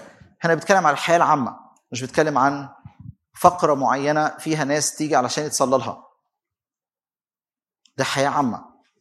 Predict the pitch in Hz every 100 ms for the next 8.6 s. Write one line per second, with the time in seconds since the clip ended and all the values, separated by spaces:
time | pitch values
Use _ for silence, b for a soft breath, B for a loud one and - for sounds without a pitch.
0 | _ _ _ B B - 156 156 233 214
1 | 190 - 226 131 135 - - _ _ _
2 | _ _ _ 170 170 247 156 131 143 156
3 | - 160 147 - 160 170 151 _ - 147
4 | 139 135 151 147 127 92 120 - 131 113
5 | 104 - - _ _ _ _ _ _ _
6 | _ _ _ _ _ _ _ _ _ _
7 | _ _ _ _ _ - 147 220 214 226
8 | 208 143 143 - -